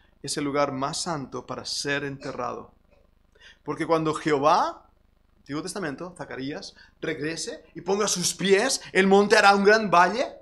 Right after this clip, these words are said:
¿Resucitarán ellos, los judíos que están ahí enterrados, los primeros?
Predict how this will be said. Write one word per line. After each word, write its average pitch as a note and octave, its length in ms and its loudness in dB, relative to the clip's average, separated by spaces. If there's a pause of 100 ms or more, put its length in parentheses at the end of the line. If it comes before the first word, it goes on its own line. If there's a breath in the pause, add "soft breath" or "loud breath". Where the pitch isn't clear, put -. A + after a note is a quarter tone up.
(460)
¿Resucitarán G3 760 4
ellos, C#4 320 6
los A3+ 140 -4
judíos B3 340 0
que A3+ 80 -2
están A#3 180 4
ahí A3+ 140 4
enterrados, A3 560 6 (160 loud breath)
los G3+ 240 2
primeros? F#3 640 -4